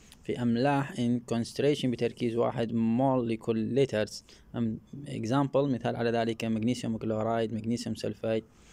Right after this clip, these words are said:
و، آه، نتري-، آه، صوديوم سلفايد.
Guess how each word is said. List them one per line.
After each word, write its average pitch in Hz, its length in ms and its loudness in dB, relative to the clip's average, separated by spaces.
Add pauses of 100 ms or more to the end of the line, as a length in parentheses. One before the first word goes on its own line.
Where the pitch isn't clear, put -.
(300)
و، 107 200 0
آه، 104 1800 -2 (340)
نتري-، 113 480 -2
آه، 107 540 -2
صوديوم 123 640 0 (360)
سلفايد. 104 480 -4